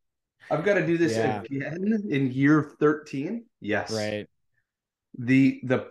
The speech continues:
Speaker 1: first principles are that you are going to have to get back into a mindset that the only person that's going to control your destiny is you. Step two,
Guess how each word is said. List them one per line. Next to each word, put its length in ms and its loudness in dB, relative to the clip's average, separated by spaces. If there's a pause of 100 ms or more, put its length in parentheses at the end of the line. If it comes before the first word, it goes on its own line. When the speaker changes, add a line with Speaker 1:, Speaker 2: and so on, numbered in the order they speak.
Speaker 1:
first 320 2
principles 760 -2
are 180 0
that 220 -4
you 300 0
are 120 0
going 320 -4
to 140 -10
have 380 -4
to 380 -2 (240)
get 220 -8
back 240 0
into 200 2
a 40 0
mindset 600 -2 (760)
that 120 -12
the 120 -2 (180)
only 540 2 (420)
person 420 -2
that's 160 -12
going 200 -4
to 60 -8
control 500 -6
your 260 -2
destiny 560 -6 (160)
is 180 -12
you. 280 -10 (1120)
Step 300 -6
two, 260 -4